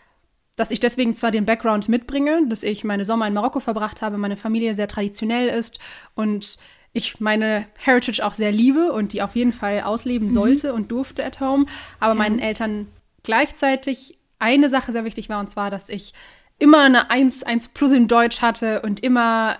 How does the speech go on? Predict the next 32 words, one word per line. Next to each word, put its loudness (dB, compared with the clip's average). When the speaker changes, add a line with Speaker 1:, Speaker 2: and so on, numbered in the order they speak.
Speaker 1:
irgendwie 4
so 4
deutsch 6
wie 10
möglich 6
rübergekommen 0
bin. -2
Und 2
das 2
lieben 8
Speaker 2:
Mhm. 10
Speaker 1:
deutsche 2
Redaktionen. -4
Ein -2
Riesenproblem. 0
Die -2
wollen 4
im 2
Endeffekt -4
einfach -4
nur -2
Kennex, -4
die -6
aussehen -2
wie -8
Kennex, -4
aber 0
bitte -2
nicht 0
sprechen -6
wie -6
Kennex. -12